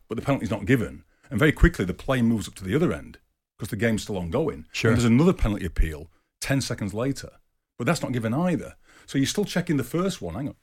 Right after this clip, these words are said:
Speaker 1: thinking, "Give me the angle. I need to go through a cycle of angles to see whether or not the
Speaker 2: Mm.
Speaker 1: non-award of a penalty is
Speaker 2: Mm.
Speaker 1: clearly wrong." At the same time, I've got another potential penalty coming up at the other end, and the game's still ongoing.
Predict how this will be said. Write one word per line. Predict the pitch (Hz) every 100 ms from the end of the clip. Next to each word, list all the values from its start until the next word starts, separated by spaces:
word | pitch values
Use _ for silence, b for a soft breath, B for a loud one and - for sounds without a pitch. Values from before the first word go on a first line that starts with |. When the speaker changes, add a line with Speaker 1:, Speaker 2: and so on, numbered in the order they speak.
| _
Speaker 1:
thinking, | - - 90 131 101
"Give | 160
me | 185
the | 175
angle. | 131 98 82
I |
need | 113 135
to |
go | 113 120
through | 113
a |
cycle | 95 135 151 151
of | 131
angles | 135 98 90
to | -
see | - 117
whether | 107 107
or | 107
not | 107 104
the |
Speaker 2:
Mm. | 143
Speaker 1:
non-award | 123 113 113
of | 104
a |
penalty | - 127
is | 117
Speaker 2:
Mm. |
Speaker 1:
clearly | - 95
wrong." | 95 139 80 -
At | 120
the |
same | 120 175 151
time, | - 156
I've | 113
got | 120
another | 107 170
potential | 175 135 113 107
penalty | 104 95 -
coming | - 85
up | 73 -
at |
the | 85
other | 98 104
end, | 76 90
and |
the | 117
game's | - 196
still | - 165 190
ongoing. | 139 101 71 -